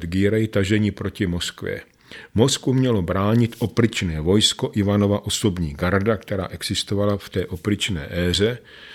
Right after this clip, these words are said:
jenomže opryčná garda to byli spíš loupežníci, násilníci, než bojovníci, čili v té bit-, v podstatě k bitvě nedošlo, oni spíš utekli ro-, nebo, a rozutekli se,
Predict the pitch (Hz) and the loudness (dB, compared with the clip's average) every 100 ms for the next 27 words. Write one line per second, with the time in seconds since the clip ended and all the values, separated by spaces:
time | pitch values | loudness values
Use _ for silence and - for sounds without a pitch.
0 | - - - 113 123 143 117 143 135 143 | -20 -8 2 4 4 2 -2 -2 -2 -2
1 | 104 90 95 110 117 123 - _ - 110 | 0 0 0 2 4 2 -2 _ -4 -2
2 | 120 127 123 - 90 - 98 104 123 107 | 0 -2 -2 -4 -4 0 2 2 2 2
3 | 117 113 - 104 92 98 - 117 117 117 | 2 2 0 -2 0 0 2 2 4 2
4 | 113 - 131 127 - - - _ _ _ | 2 2 2 2 -4 -20 -20 _ _ _
5 | 101 117 - - - 113 98 98 98 101 | -4 -2 -4 -6 -10 -10 -4 -2 0 2
6 | 104 101 - 110 113 - - - - _ | 2 0 -4 -4 -8 -16 -20 -20 -20 _
7 | - - 110 104 - - - - - _ | -6 0 2 0 -2 -14 -18 -18 -18 _
8 | _ - - - - 90 82 95 - 98 | _ -20 -20 -10 -2 0 0 -6 -6 -10
9 | 82 87 - 101 - 110 101 87 110 - | -10 -10 -8 -8 -6 -4 -4 -2 -4 -4
10 | 98 78 87 113 - - 117 101 107 - | -6 -4 -2 -2 -2 -2 -2 -2 -2 -4
11 | - - - 101 113 107 - 120 120 - | -8 -10 -10 -4 -2 -2 -2 -2 -2 -6
12 | - - - 98 107 101 87 - 82 92 | -20 -20 -10 -4 -2 -4 -6 -8 -6 -4
13 | 95 104 110 - 117 - - 117 | -4 -2 -4 -2 -2 0 0 -2